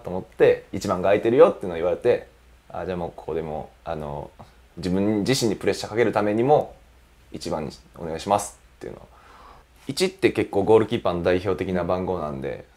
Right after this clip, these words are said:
まあ、そこに自分が追いつけるような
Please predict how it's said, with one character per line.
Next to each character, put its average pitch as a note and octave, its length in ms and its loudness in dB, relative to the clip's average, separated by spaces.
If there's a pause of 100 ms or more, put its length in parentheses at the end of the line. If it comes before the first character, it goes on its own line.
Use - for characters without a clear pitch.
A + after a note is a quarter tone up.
(420)
ま A#2 320 0
あ、 - 200 -20 (240)
そ - 180 -14
こ G#2 120 -4
に G2 220 -4 (240)
自 F#2+ 160 -6
分 F2+ 680 -4
が E2+ 120 -2
追 F#2 140 4
い F2+ 40 0
つ - 140 -12
け G2+ 100 2
る E2 80 0
よ D2 140 -4
う - 20 -4
な C#2 160 -6